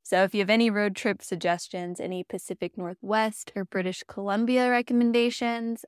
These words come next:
please share them with me. You can share them with me on social media or in the review section of this. I'd love to hear your travel wisdom. But for today's episode, we have a powerful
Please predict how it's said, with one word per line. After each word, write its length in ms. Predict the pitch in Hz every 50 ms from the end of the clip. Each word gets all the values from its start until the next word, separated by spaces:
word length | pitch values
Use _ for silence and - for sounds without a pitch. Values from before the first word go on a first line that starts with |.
| _ _
please 400 | - - 226 214 220 233 233 220
share 220 | - - 190 180 180
them 160 | 170 170 170
with 180 | 165 165 -
me. 380 | - 185 202 233 285 294 240 202
You 120 | 190 180 170
can 200 | - 185 180 180
share 220 | - - 180 180
them 440 | 175 185 175 175 175 175 175 175 -
with 200 | - 175 180 _
me 120 | - 170 165
on 160 | 165 165 165
social 280 | - - - - - 180
media 540 | 190 214 240 240 247 247 240 233 240 240 240 _ _ _ _ _ _ _ _ _ -
or 580 | 185 185 185 190 185 190 190 185 190 190 202 - -
in 340 | 180 185 185 185 190 190 190
the 320 | 190 196 196 202 202 202
review 320 | 202 214 208 196 196 208 277
section 460 | - - - - - - - - 190 -
of 160 | - - - 226
this. 260 | - - 196 - - -
I'd 160 | 196 180 202
love 200 | 180 175 175 - -
to 60 | 196
hear 540 | 190 - 185 180 180 175 175 175 175 180 -
your 200 | - 185 185 180
travel 840 | - - - 185 175 175 175 - 175 170 165 165 165 165 - - - _ - -
wisdom. 720 | 185 180 180 175 - - - - - - - 185 214 - _ _ _ _ _ _ _ _ _ _ _ _ _ _ _ _ _ _ -
But 160 | 226 214 - _
for 140 | - 240 233
today's 640 | 226 - 247 226 185 - 208 208 220 240 240 240 226 -
episode, 760 | 185 180 - 180 170 - - 175 170 170 170 170 170 170 165 -
we 320 | - 180 180 180 196 226
have 520 | - - - - 233 233 233 240 240 240 - -
a 340 | - 196 190 190 190 196 196 _ _ _
powerful 1040 | - - - - - 202 208 214 202 196 185 - - - - - - - - - -